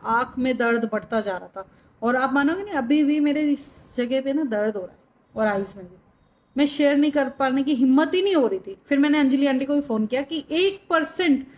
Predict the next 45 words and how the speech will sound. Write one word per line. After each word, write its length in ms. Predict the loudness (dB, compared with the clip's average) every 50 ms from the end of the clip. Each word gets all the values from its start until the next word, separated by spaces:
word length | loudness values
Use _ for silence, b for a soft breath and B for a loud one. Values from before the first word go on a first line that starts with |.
| B B B B -2
कि 180 | 0 2 2 2
मैं 440 | 0 0 -2 -2 0 0 2 2 4
वैसे 240 | 2 2 0 -2 -4
करूँगी 460 | -2 -2 0 2 4 4 4 4 4
नहीं, 220 | 2 2 2 0
मना 360 | 0 -2 -2 -2 -2 0 0 0
नहीं 120 | 0 0
करूँगी, 460 | 0 0 -2 0 0 -2 0 -2 -2 -4 B B B B B -4
और 280 | -2 0 0 -2 -2 0 2
हो 160 | 2 2 2
सकता 300 | 0 -2 -4 -4 -2 -2
है 60 | 0
आँखों 280 | 0 -2 -2 -2 0 2
में 220 | 2 2 0 0
ज़्यादा 300 | -2 -2 0 0 0 0
दर्द 280 | 0 -2 -2 0 0 0
हो 80 | 0
जाए 160 | 0 0 0 0
या 140 | 0 0
बोलने 360 | -2 -2 -4 -4 -2 -2 -2 -2
से 140 | -2 -2
ज़्यादा 320 | -2 -2 -2 -2 -2 -2 -2
दर्द 300 | -2 -2 -2 -2 -2 -2
हो, 80 | -4
तो 300 | -2 -2 -2 -2 -4 -6 b b b b b -4
यहाँ 280 | -2 0 0 0 -2 -4
पे 100 | -8 -6
तो 160 | -4 0 0
मैं, 280 | 0 0 0 -2 -2
अ, 400 | -4 -8 -6 -4 -2 -2 -2 -4 -4 -4
थोड़ी 180 | -2 -2 -2 0
देर 180 | 0 -2 -2
के 120 | -2 -6 -4
लिए, 380 | -2 0 0 0 0 -2 -6 _ _ _ _ -8 -4
मतलब, 280 | -2 -2 0 0 -2
दूर 280 | -2 0 0 2 2 4
होके 360 | 2 2 0 0 -2 -4 -4
बच्चों 380 | -2 -4 -4 -4 -4 -4 -6 -2
को 180 | 0 0 0
या 220 | 0 0 0 -2 -2
फिर 260 | -2 -2 -4 -4 -4 -4
गाना, 280 | -2 -2 0 0 -2
भजन 420 | -2 -6 -6 -6 -4 -2 0 -2 0
चला 260 | 0 0 0 0 0
दूँगी, 340 | -2 -4 -6 -4 -4 -4